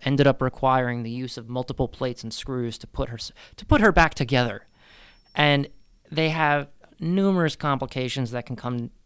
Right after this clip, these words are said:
down the line, including further surgeries. And this is all detailed in the hospital records. So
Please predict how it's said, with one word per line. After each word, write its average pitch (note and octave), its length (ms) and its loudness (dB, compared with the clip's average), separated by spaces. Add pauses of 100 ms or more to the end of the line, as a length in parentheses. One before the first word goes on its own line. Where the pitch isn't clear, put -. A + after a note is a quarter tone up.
down C3 220 0
the B2 60 -4
line, B2 360 -2
including C#3 480 -2
further C#3+ 320 -4
surgeries. B2+ 720 -8 (400)
And C#3+ 220 0
this F3+ 140 0
is F3+ 100 -4
all G3+ 120 4
detailed D3 460 0
in C3+ 60 -4
the C3 60 -4
hospital F3+ 380 -4
records. A#2+ 420 -10 (260)
So D3 380 0